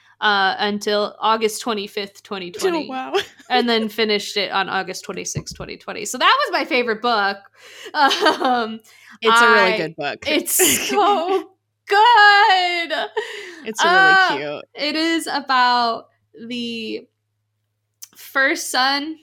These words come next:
Speaker 1: of the United States. Uh, he's, uh, the, the child of the first women, woman U S president, and he's Latinx, and he's discovering his sexuality, and then also,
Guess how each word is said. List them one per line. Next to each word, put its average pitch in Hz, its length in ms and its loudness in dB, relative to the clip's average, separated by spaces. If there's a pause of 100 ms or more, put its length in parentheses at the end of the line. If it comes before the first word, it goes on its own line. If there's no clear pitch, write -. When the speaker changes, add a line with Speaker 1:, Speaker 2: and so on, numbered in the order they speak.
(100)
Speaker 1:
of 208 160 -14
the 214 400 -6 (320)
United 226 560 -8
States. - 840 -4
Uh, 202 460 -6 (680)
he's, 214 380 -10
uh, 196 280 -8
the, 202 200 -8 (220)
the 196 220 -10 (140)
child 202 420 -4
of 185 100 -18
the 196 100 -12
first 202 460 -10
women, 202 500 -6
woman 214 360 -2
U 202 140 -6
S 202 100 -6
president, 190 560 -8
and 196 280 -14
he's 202 500 -12 (760)
Latinx, 202 840 -4
and 190 380 -8
he's 208 300 -10
discovering 196 600 -6
his 196 180 -10
sexuality, 196 880 -6
and 190 200 -8
then 185 140 -8
also, 185 760 -8